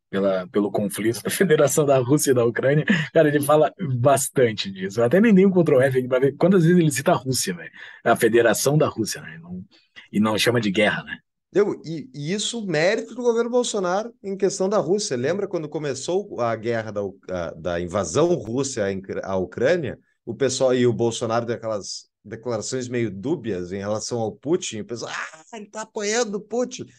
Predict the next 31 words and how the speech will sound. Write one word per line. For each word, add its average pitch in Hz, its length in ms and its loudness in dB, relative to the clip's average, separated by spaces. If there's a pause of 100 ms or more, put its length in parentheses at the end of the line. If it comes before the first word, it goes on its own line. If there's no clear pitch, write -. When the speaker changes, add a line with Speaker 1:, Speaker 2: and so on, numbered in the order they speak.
(200)
Speaker 2:
Na 170 160 0
prática, 175 480 0
ele 202 100 -4
defendeu 196 480 0
que 190 80 -8
a 196 40 -4
gente 196 200 -6
conseguisse 175 540 -6
comprar, 170 640 -2 (300)
comprar, 135 880 0 (140)
eh, 98 400 -2
Speaker 1:
Fertilizante. 123 640 2
Speaker 2:
fertilizante, - 180 -8 (240)
exato, 135 480 -2
vindo 127 220 -8
da 139 140 2
Rússia, 143 280 -6 (300)
pra 202 160 6
evitar 196 420 2
uma 190 160 0
crise 185 480 -6
nossa 196 480 -2
interna 131 380 -2
aqui. 147 200 -12
Então, 151 260 -4 (260)
é, - 300 -4
é 139 160 0
muito 160 280 -4
engraçado 160 640 0
isso, 135 220 -8
porque 127 400 -4